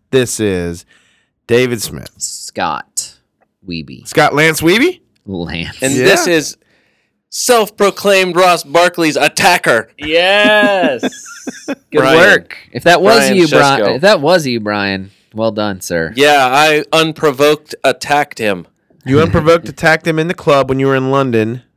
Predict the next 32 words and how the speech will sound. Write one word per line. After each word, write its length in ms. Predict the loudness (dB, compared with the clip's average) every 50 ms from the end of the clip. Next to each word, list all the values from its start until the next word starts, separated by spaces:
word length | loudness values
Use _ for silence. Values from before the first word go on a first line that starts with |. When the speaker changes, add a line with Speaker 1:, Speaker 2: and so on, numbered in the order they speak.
| _ -6
Speaker 1:
No, 100 | -4 -2
no, 120 | -2 -2
no. 260 | -2 -2 -4 -6 -6 -12 _ _ _ _ _ _ _
Wherever, 420 | -2 0 2 2 2 2 2 2 0
uh, 20 | 0 -2 -2 -2 -2
Liverpool. 120 | -2 0
Speaker 2:
Liverpool. 580 | 0 0 0 0 -2 -2 -2 -2 -2 -4 -4 -2
Speaker 3:
Yeah, 180 | 0 2 4 4
I 60 | 2 2
threw 200 | 0 0 0 0
Speaker 1:
Yeah. 100 | 0 0
Speaker 3:
three 180 | 0 -2 -2
punches 460 | -2 0 -2 -2 -2 -2 -4 -4 0
at 180 | 0 0 0 0
him, 240 | -2 -4 -6 -8 -6
unprovoked, 800 | -4 -4 -4 -4 -6 -8 -4 -2 0 0 0 0 -4 -10 -20 -20 _ _ -10
just 240 | -8 -8 -6 -6
to 60 | -6 -6
Speaker 1:
Uh, 20 |
Speaker 3:
show 320 | -6 -4 -2 0 0 0
him 100 | -2 -4
who's 240 | -4 -4 -6 -6 -6
boss. 680 | -10 _ _ -2 0 2 2 2 0 -2 -8 -12 -14
Speaker 1:
You 100 | -14 -14
showed 360 | -14 -12 -8 -6 -6 -6 -4 -4
him. 280 | -4 -4 -4 -4 -6
Speaker 2:
Sure 160 | -8 -10 -10
Speaker 1:
You 60 | -10 -6
showed 260 | -2 0 0 0 0
Speaker 2:
did. 40 | -2
Speaker 1:
him, 120 | -4 -4 -4
Brian. 320 | -4 -4 -4 -6 -6 -8